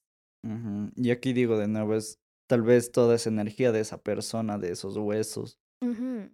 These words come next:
Speaker 1: seguía ahí en, en los huesos mismo y se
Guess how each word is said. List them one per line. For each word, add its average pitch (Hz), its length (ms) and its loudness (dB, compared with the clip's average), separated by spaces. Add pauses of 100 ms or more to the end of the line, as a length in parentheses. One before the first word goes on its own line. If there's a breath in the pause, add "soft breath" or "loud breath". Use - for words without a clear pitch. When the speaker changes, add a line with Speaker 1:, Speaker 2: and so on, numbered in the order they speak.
Speaker 1:
seguía 117 480 4
ahí 113 240 4
en, 98 420 -4
en 110 220 -2
los 104 140 -2
huesos 117 400 0
mismo 113 300 -2
y 104 40 -6
se 104 300 -8